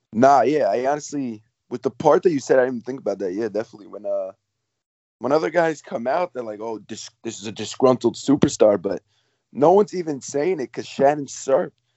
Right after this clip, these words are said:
just put this guy right on the spot, and he had, he had no choice. So, yeah, I think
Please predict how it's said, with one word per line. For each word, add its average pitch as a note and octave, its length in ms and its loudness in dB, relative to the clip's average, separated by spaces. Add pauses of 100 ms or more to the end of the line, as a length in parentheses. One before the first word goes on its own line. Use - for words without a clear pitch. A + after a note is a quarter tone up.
(280)
just - 160 -16
put E3 180 -2
this D3 160 -8
guy C#3+ 180 2
right C#3 220 2
on C#3+ 140 -4
the A2+ 40 -8
spot, - 540 -2
and G#2 80 -8
he A2+ 80 -6
had, B2+ 140 -8 (480)
he B2 60 -8
had B2+ 80 -6
no C#3 120 -2
choice. D#3+ 420 -4
So, A2 240 -2
yeah, G2+ 240 -4
I G2+ 60 -2
think - 360 -10